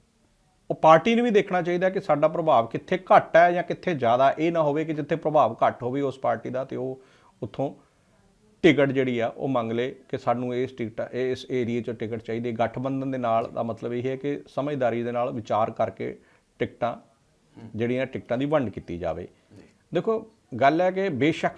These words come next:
Speaker 1: ਗਠਬੰਧਨ ਦੀ ਸਰਕਾਰ ਆ, ਮੰਨ ਲਓ ਕਿ ਇੱਕ ਹਲਕੇ ਦੇ ਵਿੱਚ,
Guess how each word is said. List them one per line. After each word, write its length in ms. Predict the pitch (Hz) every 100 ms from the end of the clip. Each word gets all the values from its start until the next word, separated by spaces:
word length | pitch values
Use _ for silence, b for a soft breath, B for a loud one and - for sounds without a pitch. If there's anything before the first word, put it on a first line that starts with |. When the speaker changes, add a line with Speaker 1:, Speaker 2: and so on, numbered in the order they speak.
| - 156
Speaker 1:
ਗਠਬੰਧਨ 440 | 139 139 143 143 143
ਦੀ 60 |
ਸਰਕਾਰ 420 | 139 127 113 117 120
ਆ, 40 |
ਮੰਨ 180 | 123 123
ਲਓ 120 | 127
ਕਿ 100 | 123
ਇੱਕ 260 | 120 120 -
ਹਲਕੇ 320 | 131 101 117
ਦੇ 100 | 117
ਵਿੱਚ, 220 | 117